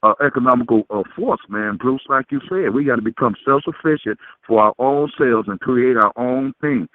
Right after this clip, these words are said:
And like you said, the, the code of conduct deal, yes,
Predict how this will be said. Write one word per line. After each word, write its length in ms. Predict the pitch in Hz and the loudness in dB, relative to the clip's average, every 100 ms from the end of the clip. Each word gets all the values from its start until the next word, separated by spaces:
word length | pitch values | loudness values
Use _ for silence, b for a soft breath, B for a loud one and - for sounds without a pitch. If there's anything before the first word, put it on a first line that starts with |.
| b b - | b b -4
And 180 | 110 113 | 0 4
like 200 | 117 113 | 2 2
you 80 | 127 - | -4 -2
said, 160 | 175 | 0
the, 100 | 123 104 | 0 0
the 160 | 104 95 | -4 -6
code 320 | - 135 131 127 | -2 0 0 0
of 100 | 113 | -4
conduct 540 | 139 135 135 143 143 - _ _ | -2 -2 0 0 0 -4 _ _
deal, 240 | - 139 151 | 0 2 2
yes, 340 | 196 330 - | -2 -4 -6